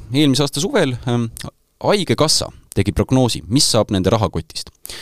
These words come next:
Ja nende pessimistlik prognoos oli, et nelja aasta pärast, aastaks kaks tuhat kakskümmend kuus, on, äh, eelarve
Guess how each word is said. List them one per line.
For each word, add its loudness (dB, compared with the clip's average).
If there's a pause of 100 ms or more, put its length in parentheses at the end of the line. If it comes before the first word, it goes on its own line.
(220)
Ja 4
nende 2
pessimistlik 0
prognoos 0
oli, 0
et -2
nelja 4
aasta 0
pärast, -4
aastaks -4
kaks -2
tuhat 0
kakskümmend -2
kuus, 2 (420)
on, 4
äh, 4
eelarve 4